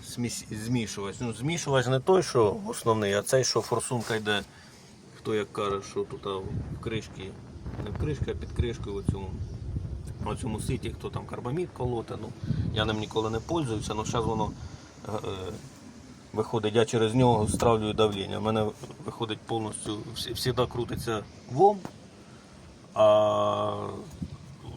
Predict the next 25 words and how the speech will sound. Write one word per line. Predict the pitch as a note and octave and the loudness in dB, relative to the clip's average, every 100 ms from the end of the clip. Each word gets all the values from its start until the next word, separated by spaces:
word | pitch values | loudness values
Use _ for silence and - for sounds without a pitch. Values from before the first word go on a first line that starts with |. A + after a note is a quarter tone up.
| - - B2 | -14 -12 -8
оприскувач | A#2+ D3 - B2+ A2+ | -2 -2 2 2 2
не | A#2+ | 0
бризкає, | G#2+ G2 - G#2 | 0 -4 -6 -8
я | G#2 | -6
через | A#2 G#2 A#2+ | -4 -6 -4
нього | A2 G#2 G#2 - | -4 -4 -8 -10
стравлюю | - G#2+ G2 G2+ | -4 -2 -2 -4
давлення. | G2+ G2+ G2+ F#2 F#2 F2 - - - - - - - - - - - - - - - - | -4 -4 -4 -6 -8 -10 -12 -12 -10 -8 -10 -10 -14 -14 -16 -16 -14 -14 -14 -14 -12 -4
І | |
виходить, | A2 A2 A#2+ A#2+ | -2 0 0 2
його | B2+ B2 | 4 6
перекриваю, | B2+ B2 B2 D3+ G3 F#3 D3+ C3 - B2+ | 6 4 4 2 4 4 2 -2 -6 0
і | |
в | A#2 | 4
мене | B2+ | 6
все | A#2+ A#2+ | 6 6
давлення | A2+ A2+ A2+ A2 | 6 6 6 4
йде | G#2 G#2+ | 4 4
на | G#2+ | 4
крила. | - G2 G2+ | 2 0 2
Ну, | A2 | 2
тільки | - - | 0 -4
крила | - A#2+ G#2+ | 0 2 4
треба | G#2 G2+ | 2 -2
постійно | - A#2 G#2 G2+ G2+ G2 | -4 -6 -2 -2 -2 -6